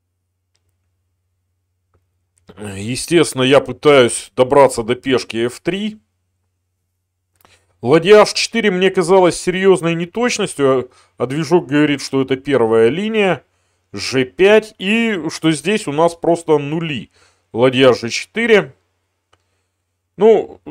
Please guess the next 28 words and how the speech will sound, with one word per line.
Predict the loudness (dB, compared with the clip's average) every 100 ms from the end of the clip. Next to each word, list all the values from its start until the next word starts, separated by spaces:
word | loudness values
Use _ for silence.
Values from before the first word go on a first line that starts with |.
| -16
слон | -2 2 2
бьёт | 2 0 2
Ф | -2
четыре. | -4 -10 -8 -4 2 2 2 -4 _ _ _ -16
Ж | -14 -12 -8 -4 0 2
Ф. | 0 -4 _ _
Король | -2 -2 0 -4
Аш | -8 -8
восемь. | -4 -4 -6 -16 -18 _ _ _ _ _ -10
Ладья | -4 -2 4 2
бьёт | 2 -6 -6
Ж | -12 -10
пять. | -2 0 0 -2 _ _ _ _ _ _ _ _ _
Был | -4 -2
ход | 2 2 2
Ф | -4 0
пять, | 4 4 4
поэтому, | 2 2 -2
наверное, | -2 2 2 2 -2
стоило | -2 -2 0 0
на-, | -2
начать | -8 -8 -6 -4 0 -2 -2
с |
король | -6 -4 -6
Аш | -8 -10
восемь | -12 -12 -12
Роману | -10 -10 -14 -14
Юрьевичу. | -16 -16 -20